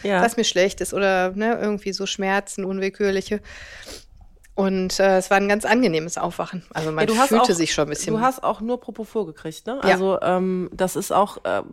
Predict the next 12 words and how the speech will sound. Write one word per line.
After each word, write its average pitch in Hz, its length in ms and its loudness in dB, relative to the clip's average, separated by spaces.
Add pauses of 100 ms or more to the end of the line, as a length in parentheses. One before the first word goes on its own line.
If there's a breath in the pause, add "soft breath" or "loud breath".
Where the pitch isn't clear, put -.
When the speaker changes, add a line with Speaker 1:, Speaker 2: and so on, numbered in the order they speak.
(320)
Speaker 1:
ganz, 185 420 -2
äh, 180 460 0 (220)
wichtig 220 440 -4
an 180 60 2
der 196 80 0
Stelle 196 180 -2
nochmal 180 240 0
zu - 140 -8
sagen. 220 240 4
Man 196 100 0
kriegt, - 320 -8
äh, 180 220 4